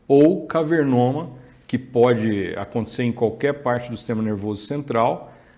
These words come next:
mas preferencialmente, mais de oitenta por cento,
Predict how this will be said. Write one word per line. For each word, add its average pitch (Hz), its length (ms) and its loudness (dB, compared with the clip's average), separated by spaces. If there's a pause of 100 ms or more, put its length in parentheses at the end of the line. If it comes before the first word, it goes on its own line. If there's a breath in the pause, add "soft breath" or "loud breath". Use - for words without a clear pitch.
(120)
mas 233 200 -4
preferencialmente, 147 1300 0
mais 110 340 -6
de 127 60 -4
oitenta 113 360 -6
por 107 180 -12
cento, - 500 -12